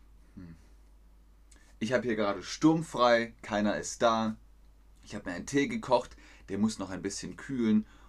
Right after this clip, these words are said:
Und ich setz mich in mein Zimmer und denke an zu Hause.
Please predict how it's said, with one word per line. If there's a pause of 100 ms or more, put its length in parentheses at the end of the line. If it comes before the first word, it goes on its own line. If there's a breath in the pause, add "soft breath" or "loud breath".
(160 soft breath)
Und (180)
ich
setz
mich
in
mein
Zimmer (500 soft breath)
und
denke
an
zu
Hause.